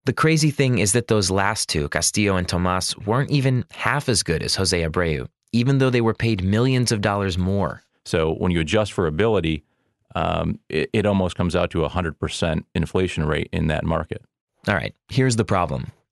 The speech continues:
Speaker 1: In other baseball-obsessed countries like the Dominican Republic and Venezuela, the M L B can essentially mine those countries for players by setting up league-affiliated training camps and having scouts and agents,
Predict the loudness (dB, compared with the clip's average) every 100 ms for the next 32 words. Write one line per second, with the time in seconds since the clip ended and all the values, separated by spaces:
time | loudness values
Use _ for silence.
0 | _ -2 -2 2 2 4 4 2 2 0
1 | 0 0 -2 0 -2 0 0 0 0 0
2 | 0 0 0 0 0 0 0 0 -2 0
3 | 0 0 0 2 2 2 0 -4 _ _
4 | -2 0 2 2 2 0 0 0 2 2
5 | 2 0 0 2 2 2 2 2 0 0
6 | -2 0 -2 -2 -2 -2 0 2 2 -2
7 | _ -4 -2 2 2 2 2 0 _ -10
8 | -2 2 2 2 2 2 2 0 0 0
9 | 2 0 0 -2 -4 -6 -6 -2 -2 0
10 | 0 2 2 0 0 -2 0 0 0 0
11 | 0